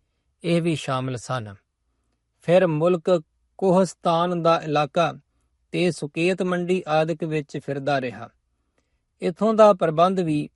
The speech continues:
ਉਹਨੇ ਚੰਗਾ ਕੀਤਾ ਅਤੇ ਸਤਲੁਜ ਦੀ ਲੜਾਈ ਤੱਕ ਉੱਥੇ ਹੀ ਰਿਹਾ। ਫਿਰ ਦੂਜੀ ਲੜਾਈ ਵੇਲੇ ਅੰਮ੍ਰਿਤਸਰ ਤੋਂ ਗੁਰਦਾਸਪੁਰ ਦੀ ਸੜਕ ਦਾ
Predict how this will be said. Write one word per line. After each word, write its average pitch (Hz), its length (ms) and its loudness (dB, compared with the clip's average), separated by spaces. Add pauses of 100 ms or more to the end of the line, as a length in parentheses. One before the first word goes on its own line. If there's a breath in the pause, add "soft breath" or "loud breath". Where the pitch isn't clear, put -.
(480)
ਉਹਨੇ 196 320 0
ਚੰਗਾ 170 360 2
ਕੀਤਾ 143 560 -2 (460)
ਅਤੇ 170 220 -2
ਸਤਲੁਜ 180 540 0
ਦੀ 175 180 -4
ਲੜਾਈ 147 400 0
ਤੱਕ 156 300 -4
ਉੱਥੇ 147 440 -6
ਹੀ 135 160 -6
ਰਿਹਾ। 123 300 -8 (1080)
ਫਿਰ 196 260 4
ਦੂਜੀ 160 500 2
ਲੜਾਈ 175 400 4
ਵੇਲੇ 156 400 0 (680)
ਅੰਮ੍ਰਿਤਸਰ 185 640 2
ਤੋਂ 185 280 -4
ਗੁਰਦਾਸਪੁਰ 151 720 0
ਦੀ 175 200 -2
ਸੜਕ 165 420 -4
ਦਾ 160 280 2